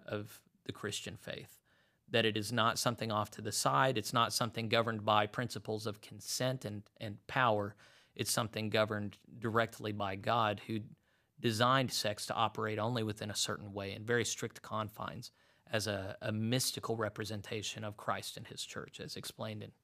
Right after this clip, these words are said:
Ephesians. Now, um, we would be mistaken to look at homosexuality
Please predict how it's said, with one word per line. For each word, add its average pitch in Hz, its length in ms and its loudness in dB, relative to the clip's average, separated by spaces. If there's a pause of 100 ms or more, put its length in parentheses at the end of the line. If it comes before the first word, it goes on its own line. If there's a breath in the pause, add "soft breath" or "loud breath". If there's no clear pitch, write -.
Ephesians. - 560 -8 (560 soft breath)
Now, 123 360 6 (920 soft breath)
um, 110 460 4 (480)
we 143 280 4
would 143 300 2 (340)
be 127 120 2
mistaken 127 680 2
to - 100 -6
look 123 200 4
at 113 80 0
homosexuality 117 1000 0